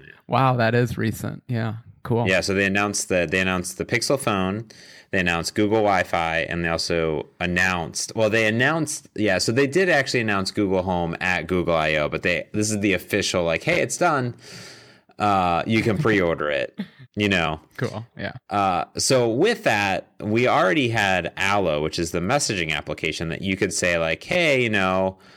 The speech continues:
Speaker 2: um, you and I are talking, for instance, and like, "Hey, we wanna make sushi for dinner." And then you could be like, you know, at Google, like, "Hey, let's, you know, you know,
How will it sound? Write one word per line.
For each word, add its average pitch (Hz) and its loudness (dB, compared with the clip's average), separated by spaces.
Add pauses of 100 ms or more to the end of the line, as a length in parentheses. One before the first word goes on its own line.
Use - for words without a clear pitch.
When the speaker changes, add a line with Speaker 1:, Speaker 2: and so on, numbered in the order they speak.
(280)
Speaker 2:
um, 85 0
you 110 2
and 104 2
I 98 4
are 90 2
talking, 85 -2
for - -6
instance, 82 -2
and 90 -4
like, 104 -4
"Hey, 139 2
we 110 4
wanna 98 0
make 90 0
sushi 101 0
for 87 -2
dinner." 73 -2
And 87 -4
then 82 -2
you 85 0
could 85 -6
be 85 0
like, 90 -2
you 92 -2
know, 85 -2
at 110 0
Google, 120 2
like, 95 2
"Hey, 113 2
let's, 92 -2
you 85 -4
know, 78 -4 (240)
you 85 -2
know, 71 -2